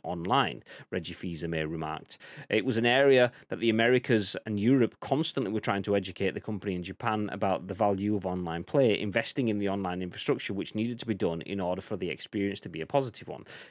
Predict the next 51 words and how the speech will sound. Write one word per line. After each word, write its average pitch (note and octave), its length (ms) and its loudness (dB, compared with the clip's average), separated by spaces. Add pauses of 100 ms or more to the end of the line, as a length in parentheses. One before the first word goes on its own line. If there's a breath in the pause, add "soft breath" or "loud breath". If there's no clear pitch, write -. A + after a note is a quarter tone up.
Fils-Aimé A#2 420 4
went G#2+ 240 4
on G#2 160 0
to G#2 80 -6
describe G2 400 0
how F#2 160 0
this F2+ 360 0
is A#2 200 -4
where G2 140 0
Microsoft G2 480 -2
invent-, F#2+ 420 0
invested G#2+ 460 0
so C#3 240 4
significantly A2+ 800 -2
and F#2+ 100 -4
it F2 80 -6
became F#2 380 -2
their F2 140 -2
competitive F2 540 -10
advantage. E2+ 540 -6
It A2 140 -6
still C3 220 2
is D3+ 120 0
today, G2+ 420 0 (280 loud breath)
I A2 100 2
would G#2+ 140 6
argue, G2 320 2
in F#2 80 0
terms F#2+ 260 -2
of F2 80 -8
their F2+ 140 -4
connected D#2 400 -8
gameplay. F#2+ 500 -2
It F2 80 -6
was F#2 120 -2
a F#2+ 40 -8
constant - 540 -2
area F#2+ 320 2
of E2+ 160 -8
push A#2+ 200 0
by F#2+ 160 -2
the F2 80 -2
western F#2+ 300 -2
parts F#2+ 240 -4
of F2 80 -10
the F2+ 80 -6
company G2+ 320 -4
to F#2 140 -4
encourage A2+ 400 2
the G2+ 80 0
development G#2+ 500 0